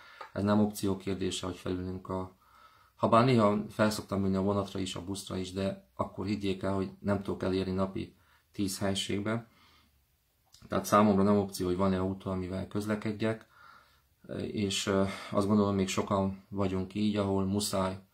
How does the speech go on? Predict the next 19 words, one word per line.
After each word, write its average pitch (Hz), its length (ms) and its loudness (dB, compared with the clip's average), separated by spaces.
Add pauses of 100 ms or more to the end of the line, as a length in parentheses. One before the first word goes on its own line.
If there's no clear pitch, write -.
(380)
ö, 95 320 -2
közlekedni, 110 800 0 (600)
de 98 500 2 (160)
megyei 104 280 4
tanács 98 360 0
által 98 280 0
vásárolt 95 540 -2
elektromos 98 420 -4
autóba 95 500 -4
eddig 92 280 -6
én 95 380 -8 (1120)
nem 107 140 2
csalódtam, 98 680 0
pedig 95 260 0
volt 98 240 -2
mínusz 95 440 -2 (640)
tizenhét, 107 580 -2
húsz - 300 -6
is. - 280 -6